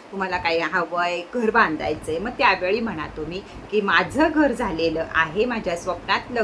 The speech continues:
घर पूर्ण झालं, त्यासाठी thank you युनिव्हर्स, मी माझ्या घरामध्ये खुश आहे, त्यासाठी thank you युनिव्हर्स."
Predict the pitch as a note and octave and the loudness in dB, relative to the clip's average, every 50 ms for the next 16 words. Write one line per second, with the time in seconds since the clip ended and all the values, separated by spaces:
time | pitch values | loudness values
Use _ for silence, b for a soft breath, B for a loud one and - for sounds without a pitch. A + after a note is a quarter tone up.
0 | - - F#3+ E3+ E3+ E3+ - A#3+ D4 D#4 E4 E4 D#4 - B3+ G3+ F3 D#3+ D#3 E3 | 0 0 -2 -2 -2 -4 -4 -2 0 2 4 4 2 2 0 -2 -4 -2 -2 -2
1 | E3+ F3 B B B - - A#3 B3 D4 D4+ - C#4+ - - - C#4 - - A3 | -4 -4 B B B 2 6 8 8 8 6 2 -4 -6 -4 -8 -8 -8 -6 -6
2 | D#3 D#3 - - - C#3+ - - - - - - - - A#3 D#4+ D#4+ D#4+ D4 C#4+ | -6 -8 -8 -8 -10 -10 -10 -10 -12 -12 -12 -12 -8 0 2 4 6 6 6 6
3 | D#4+ E4 C4 D4+ C#4+ A3+ A3 G#3+ A3 A3+ A#3 A3 A3+ B3 A#3+ - - D4+ D4+ D4+ | 4 2 4 4 6 6 6 6 6 4 0 2 2 2 2 0 0 2 2 2
4 | - - B3+ G3 F#3 E3+ E3+ E3 - G#3+ G#3+ A#3 - - A3 - G3 E3+ - D3+ | 4 4 4 4 4 0 -4 -2 2 2 4 4 2 0 -4 -6 -6 -8 -8 -10
5 | C#3+ C#3 C#3 - C#3+ D3 - - - - - - - - | -10 -10 -12 -12 -12 -10 -10 -10 -12 -12 -12 -12 -12 -12